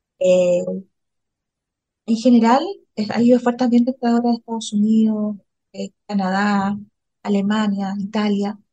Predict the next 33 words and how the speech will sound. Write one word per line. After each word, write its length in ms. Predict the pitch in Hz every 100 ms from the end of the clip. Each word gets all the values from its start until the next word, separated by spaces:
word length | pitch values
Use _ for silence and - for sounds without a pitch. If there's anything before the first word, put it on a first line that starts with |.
| _ _ _ _ _ _
Eh, 340 | 208 208 202 208 - _ _
entonces, 300 | - 233 240
muchas 280 | 247 254
de 60 | 269
nuestras, 260 | 262 254 247 _ _ -
nuestras, 1000 | 202 196 196 - 208 220 220 226 220 214 202 - -
no 160 | 226
se 100 | 247
ha 60 | 254
dado 220 | 240 254
tan 160 | 262 269
fuerte 340 | - 269 269
como 180 | 262 233
en 80 | 226
otros 180 | 233 - -
países 360 | 226 233 254 220 -
que 60 | 208
están, 440 | - 214 214 208
mm, 200 | 208 208 190 _
vecinos, 640 | 190 202 - 254 214 233 - _ _ _ _
que 80 | -
hay 200 | 220 233
un 160 | 254 233
gran 220 | 220 233
porcentaje 480 | 262 262 226 226 233
que 100 | 240
se, 180 | - 208
se 120 | -
está 180 | 208 220
yendo 260 | 220 240 240
a 20 |
esos 200 | 233 226
países. 460 | 202 175 - -